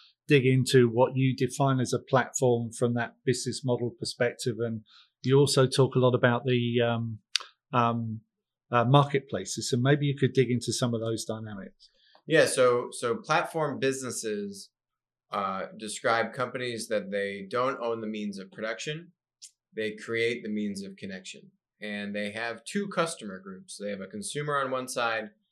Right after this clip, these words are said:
Speaker 2: and a producer on the other. So if I'm Uber, that's customers and drivers. Airbnb, that's renters and, and homeowners. If I'm Apple, it's, uh,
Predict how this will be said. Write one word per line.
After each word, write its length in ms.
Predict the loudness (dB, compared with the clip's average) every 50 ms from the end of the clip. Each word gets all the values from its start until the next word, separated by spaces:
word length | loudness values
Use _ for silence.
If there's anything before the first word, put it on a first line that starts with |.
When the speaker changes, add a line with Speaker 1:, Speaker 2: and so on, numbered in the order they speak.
| _ _ _ _
Speaker 2:
and 120 | -12 -10 -10
a 60 | -10
producer 520 | -8 -8 -6 -6 -6 -6 -6 -4 -4 -4
on 120 | -4 -6 -8
the 120 | -8 -10
other. 240 | -10 -12 -12 -14 -14
So 500 | -12 -8 -6 -4 -4 -2 -2 -4 -6 -8 _ _ _ _ _ _ _ -8
if 180 | -8 -6 -4
I'm 300 | -2 -2 -2 -2 -4 -6 -6
Uber, 320 | -6 -4 -2 0 0 0 2
that's 380 | 0 -2 -2 -4 -6 -10 -12 -10 -6
customers 640 | -4 -4 -4 -4 -6 -8 -6 -6 -4 -4 -6 -8 -10
and 120 | -10 -6
drivers. 580 | -2 0 0 0 0 -2 -2 -4 -4 -6 -8 -8 -6 -6
Airbnb, 600 | -6 -6 -8 -8 -8 -8 -8 -8 -8 -8 -8 -8
that's 360 | -8 -8 -10 -10 -14 -18 -18 _ _ _ _ _ _ _ -6
renters 680 | -4 -2 -2 -2 -2 -2 -2 -2 -2 -2 -4 -6 -8
and, 340 | -8 -8 -8 -8 -8 -10 -12 -14 -16
and 180 | -20 -16 -10
homeowners. 720 | -6 -6 -4 -2 -2 -2 -2 -2 -2 -4 -6 -8 -10 -14 -20 _ _ _ _ _ _ _
If 180 | -10 -8 -6 -4
I'm 460 | -4 -4 -4 -4 -6 -6 -8 -10 -8 -4
Apple, 440 | -2 0 0 0 -2 -2 -2 -2 -2
it's, 180 | -4 -8 -14 -18 _ _ -18
uh, 300 | -16 -16 -16 -16 -18 -18